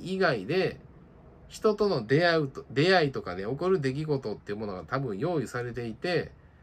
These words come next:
その締め切りを過ぎると、全部が歯車狂ってきて、成立しないから、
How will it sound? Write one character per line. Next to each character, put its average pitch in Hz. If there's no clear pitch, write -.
そ 208
の 208
締 156
め 139
切 131
り 131
を 147
過 117
ぎ 101
る 104
と、 190
全 214
部 190
が 131
歯 139
車 175
狂 143
っ -
て 139
き 131
て、 156
成 196
立 185
し 185
な 175
い 135
か 156
ら、 190